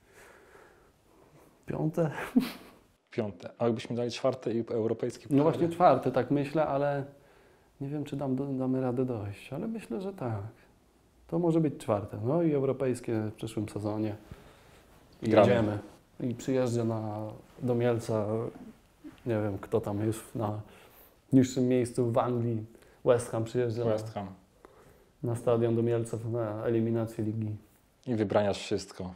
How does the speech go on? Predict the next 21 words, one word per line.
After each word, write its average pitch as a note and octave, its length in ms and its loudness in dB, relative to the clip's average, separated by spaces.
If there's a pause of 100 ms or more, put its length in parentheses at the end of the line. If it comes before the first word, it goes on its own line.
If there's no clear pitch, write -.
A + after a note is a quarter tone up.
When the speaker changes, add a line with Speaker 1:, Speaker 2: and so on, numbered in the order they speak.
(440)
Speaker 1:
Tak. G2 240 -2 (540)
Speaker 2:
Pełny G#2 260 2
stadion. F2+ 480 0 (280)
Speaker 1:
I - 20 -2
bronię A2 320 0
karnego. G#2+ 440 -8 (840)
Speaker 2:
Dwa. F2+ 400 -8
Speaker 1:
I A2+ 80 -4
się A2+ 140 -6
wymieniam A2+ 600 0
koszulką A2+ 720 -4
z - 360 -14 (480)
też A2 160 6
jednym G#2 300 2
z G2 60 -6
moich G#2+ 240 -4
ulubionych G#2 360 -2
bramkarzy, G2+ 500 -2
z G#2 60 -8
Łukaszem A2 380 -4
Fabiańskim. G#2+ 540 -8